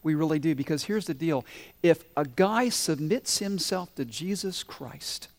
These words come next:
and I mean seriously, says, "Lord, I want to be the man you want me to be," how hard do you think it'd be for a, a wife to submit herself to that kind of leader? Because that's what it says, "as unto the Lord." Guys, we're supposed to model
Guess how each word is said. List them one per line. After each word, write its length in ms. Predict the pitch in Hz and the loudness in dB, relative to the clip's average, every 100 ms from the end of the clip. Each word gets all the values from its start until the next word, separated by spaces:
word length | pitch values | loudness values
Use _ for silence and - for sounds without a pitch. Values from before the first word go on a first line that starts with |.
| _ _ | _ _
and 100 | 156 | 2
I 60 | 185 | 4
mean 220 | 190 160 | 4 0
seriously, 800 | - - 220 196 160 - 127 117 - - | -2 -2 2 2 2 0 -6 -6 -12 -16
says, 240 | - 165 143 | -2 -2 2
"Lord, 260 | 165 185 - | 4 4 4
I 140 | 160 | 4
want 160 | 180 196 | 4 2
to 40 | |
be 100 | 175 | 2
the 100 | 151 | 2
man 300 | 135 147 165 | 2 4 4
you 80 | 151 | 2
want 220 | 143 160 | 2 0
me 80 | 156 | 0
to 80 | 143 | 0
be," 260 | 139 147 160 - - _ - | 2 0 -2 -10 -20 _ -2
how 200 | 196 240 | 0 2
hard 300 | - 196 175 | 4 4 4
do 60 | |
you 60 | 185 | -2
think 160 | 185 | -2
it'd 120 | 165 143 | -2 0
be 140 | 160 | -2
for 220 | - 139 | 0 0
a, 100 | 131 - | 0 -2
a 100 | 135 | -2
wife 340 | 135 156 156 - | 2 2 2 -2
to 100 | 139 | -6
submit 320 | 135 139 139 | -4 -4 0
herself 360 | 143 - 131 - | -2 -2 -4 -4
to 80 | |
that 300 | 123 120 156 | -4 -2 -2
kind 240 | - 135 127 | -2 -4 -4
of 100 | 135 | -8
leader? 260 | 123 - - _ _ _ _ _ _ | -10 -12 -20 _ _ _ _ _ _
Because 260 | 185 175 151 | 0 2 4
that's 240 | 202 214 | 4 4
what 100 | 208 | 0
it 60 | 202 | 0
says, 280 | 180 139 - | 0 0 0
"as 280 | 160 165 175 - | 2 4 4 2
unto 720 | 196 247 247 - 185 160 165 165 - _ | 2 4 2 2 4 4 4 0 -12 _
the 100 | 170 | -2
Lord." 360 | 170 202 160 - - - | 6 6 6 2 -4 6
Guys, 260 | 196 185 | 8 8
we're 140 | 175 240 | 4 2
supposed 320 | - 214 - | 6 6 6
to 80 | 147 | 0
model 640 | 139 156 190 190 151 131 | 0 0 0 0 0 0